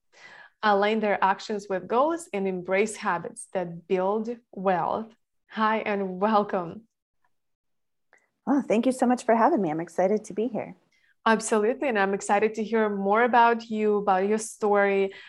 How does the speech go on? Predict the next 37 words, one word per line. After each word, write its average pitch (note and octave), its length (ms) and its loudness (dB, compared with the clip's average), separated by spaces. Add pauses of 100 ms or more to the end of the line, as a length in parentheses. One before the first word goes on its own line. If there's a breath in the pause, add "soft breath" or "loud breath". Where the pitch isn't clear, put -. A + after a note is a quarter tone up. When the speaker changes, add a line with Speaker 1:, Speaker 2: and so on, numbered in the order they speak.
(120)
Speaker 1:
what G#3 160 0
has A3+ 280 0
you A3 80 -6
got G3 200 -4
started, G#3+ 840 0 (100)
and F#3 540 -6
what A3+ 140 0
inspired A3+ 580 0
you A3+ 120 -2
to A3 140 -10
do G3+ 260 -6
what G3+ 240 -4
you G#3 120 -2
are G#3 220 -2
doing A3+ 340 -4
right G#3+ 240 -2
now. F3 300 -8 (1700 soft breath)
Speaker 2:
So - 180 -2
when A3 280 -4
I A#3+ 200 -2
finished D#4+ 720 0 (260)
college, G#3+ 480 0
I, G3 580 2
uh, E3+ 240 0
was F#3 200 -2
working F#3+ 320 2
in F#3+ 100 -2
the, D#3+ 300 -2
at, F3+ 180 4
like, F#3 160 4
a F3 40 6
local F3 360 2
boys G3+ 300 0
and A#3 120 -2
gir-, D#3 320 0
girls E3+ 280 0
club. E3 280 -2